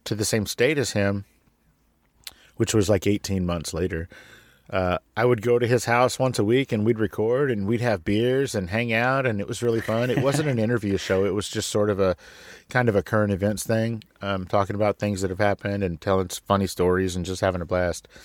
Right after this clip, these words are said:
Speaker 1: And getting to hang out really was the fun of it. And, uh, I had an opportunity to go to Los Angeles.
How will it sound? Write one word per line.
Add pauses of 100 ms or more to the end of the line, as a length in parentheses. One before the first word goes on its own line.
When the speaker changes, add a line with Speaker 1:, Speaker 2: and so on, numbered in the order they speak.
(540)
Speaker 1:
And
getting
to
hang
out
really
was
the
fun
of
it. (760)
And, (340)
uh, (140)
I
had
an
opportunity
to
go
to
Los
Angeles.